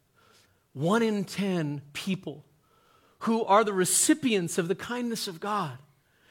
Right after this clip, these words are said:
the grace of God, will even stop to notice,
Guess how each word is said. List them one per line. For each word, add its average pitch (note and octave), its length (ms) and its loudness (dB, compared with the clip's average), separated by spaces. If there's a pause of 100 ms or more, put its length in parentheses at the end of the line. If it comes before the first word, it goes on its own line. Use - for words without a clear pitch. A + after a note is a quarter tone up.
(120)
the G#3+ 80 2
grace A3+ 460 2
of D#3+ 160 2
God, C3+ 340 0 (240)
will B3 240 4 (140)
even D4+ 560 4 (180)
stop - 680 2 (240)
to A#3+ 140 4
notice, A#3 720 4